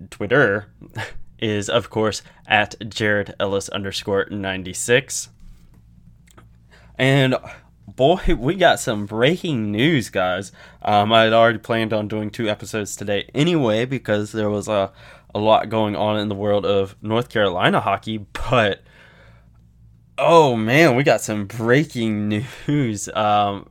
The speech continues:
from, uh, Colorado, uh, or Edmonton, I should say, or out of the Western Conference bubble regarding the Colorado Avalanche. So we'll talk about that real quick,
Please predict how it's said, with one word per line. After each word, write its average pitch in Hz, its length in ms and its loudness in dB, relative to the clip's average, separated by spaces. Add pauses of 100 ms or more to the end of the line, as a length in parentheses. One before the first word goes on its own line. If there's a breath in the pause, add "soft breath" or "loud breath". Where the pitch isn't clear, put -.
(100)
from, 101 580 -6 (500 soft breath)
uh, 92 400 -2 (280)
Colorado, 110 920 2 (480 loud breath)
uh, 101 240 2
or 101 300 -2 (140)
Edmonton, 107 440 -2
I 87 120 -2
should 117 260 -8
say, 82 360 -6 (140)
or 92 180 -4
out 95 120 0
of 90 60 -8
the 85 100 -12 (160)
Western 120 320 0
Conference 95 340 -8
bubble 90 300 -8
regarding 123 500 4
the 110 60 -6
Colorado 98 500 -2
Avalanche. 85 460 -10
So - 120 -10
we'll 98 100 -6
talk 135 240 -2
about 120 280 -2
that 113 240 8
real 117 160 2
quick, - 340 -4